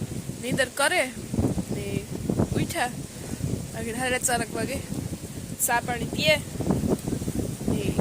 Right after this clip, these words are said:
ઘેરથી પરવારી જરાક, હાલો જરાક આ કોરા ઘૂમરો મારીએ બરોબર, કારણ કે આજ કેટલા નહીં તો મારા અંદાજે પંદર સત્તર દિવસથી આ મી હે ને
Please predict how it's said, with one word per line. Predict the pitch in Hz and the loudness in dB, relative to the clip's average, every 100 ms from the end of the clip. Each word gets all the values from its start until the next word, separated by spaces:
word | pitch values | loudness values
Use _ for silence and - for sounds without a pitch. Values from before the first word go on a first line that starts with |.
| - | 6
ઘેરથી | 254 - | 6 4
પરવારી | - 302 339 - - | 4 6 8 8 8
જરાક, | 339 277 254 - - - - - | 8 8 6 4 4 6 6 6
હાલો | 254 - | 6 6
જરાક | - 240 226 226 | 4 4 2 2
આ | |
કોરા | 226 233 277 - - - - - - | -2 -2 0 0 -2 0 0 2 2
ઘૂમરો | - - - - | 4 4 4 4
મારીએ | 240 269 - 294 | 4 6 6 6
બરોબર, | 247 226 - - - - - | 6 6 6 6 6 4 4
કારણ | 269 - | 4 6
કે | |
આજ | 262 269 - | 6 6 4
કેટલા | 285 311 277 277 285 - - - - - - - - - - - 240 | 0 2 2 2 -2 -12 -16 -16 -16 -16 -14 -14 -12 -12 -10 -10 -2
નહીં | 262 294 | 2 2
તો | 285 254 | 2 0
મારા | 247 254 302 | 2 4 4
અંદાજે | 294 294 285 285 | 4 4 4 2
પંદર | 277 285 302 294 | -2 2 4 6
સત્તર | 233 - 311 | 4 4 2
દિવસથી | 247 285 294 - 330 | 2 -2 0 -2 -2
આ | 269 | -2
મી | 254 - 330 | 2 4 4
હે | 285 | 2
ને | 262 262 | 2 0